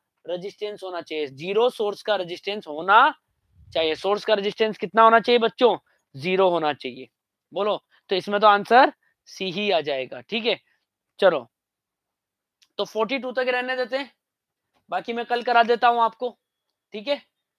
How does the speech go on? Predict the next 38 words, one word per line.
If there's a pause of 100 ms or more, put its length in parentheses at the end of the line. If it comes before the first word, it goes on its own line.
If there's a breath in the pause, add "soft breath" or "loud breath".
(520)
चलिए,
है
ना,
बाकी
के
कल
करते
हैं
फ़ोर्टी
टू
के
बाद।
अब
थोड़ी
सी
स्पीड
बढ़ा
दी
है
मैंने, (380)
तो
आराम
से (200)
बस
समझाते
समझाते
चलेंगे। (420)
ठीक
है,
अमित
कह
रहा
है
आइडियल
वोल्टेज
सोर्स
वन
पॉइंट